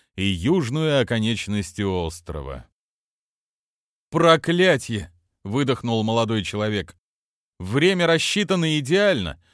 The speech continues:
Их командир свое дело знает крепко». «Повреждения?» Этот выстрел настиг фрегат и два крейсера у левого борта карающего,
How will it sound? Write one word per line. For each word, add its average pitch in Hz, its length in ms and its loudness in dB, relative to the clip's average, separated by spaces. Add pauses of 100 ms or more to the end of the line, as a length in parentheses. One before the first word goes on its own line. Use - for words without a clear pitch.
(180)
Их 110 240 -4
командир 151 560 0
свое 156 320 2
дело 156 340 0
знает 143 400 -2
крепко». 135 640 0 (580)
«Повреждения?» 87 920 -4 (1120)
Этот 175 340 0
выстрел 180 520 2
настиг 160 500 -2
фрегат 156 540 0
и 147 80 0
два 131 240 2
крейсера 156 680 0
у 143 100 -4
левого 135 460 0
борта 120 420 0
карающего, 101 840 -2